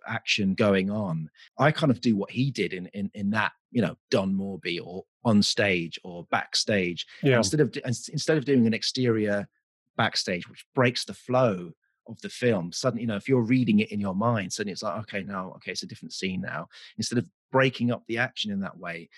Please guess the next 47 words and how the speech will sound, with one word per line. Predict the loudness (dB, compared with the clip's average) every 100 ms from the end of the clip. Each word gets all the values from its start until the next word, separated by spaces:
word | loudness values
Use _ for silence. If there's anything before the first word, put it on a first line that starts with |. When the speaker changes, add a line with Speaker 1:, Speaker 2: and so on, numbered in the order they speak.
| _
Speaker 1:
you | -6
keep | -2 -4 -4
the |
flow | -2 2 2 2
going | 0 2 2 0
and | -4
you | -8
just | -8
give | -6 -6
these | -6
little | -6 -6
subheaders. | -4 -4 -4 -8 -10 -2 4
Speaker 2:
Mm. | 6 8
Speaker 1:
I |
mean, | 8
I | 6 6
got | 2 0
that | -4
from, | -2 2 2 2
I | 0 0 -10
completely | -8 -2 0 2
nicked | 0 0
that | -4 -4
from | -2
him | 0 2 0
in | -4
Butch | -4 -2 -2
Cassidy | -4 -4 -2
and |
the | -2
Sundance | -2 -2 -2 -4 -4
Kid, | -4 -4
but | -2
I |
think | 0 0
it | 0
works | -2 -4 -4
well | -4
in | -4 -6
routine. | -10 -6 -4 -4 -8 -10 _ 0
I, | 2
I | 4
read | 4 4
a |
copy | 0 -4 -2 2
of, | 2 2 4
um, | 6 6 2 0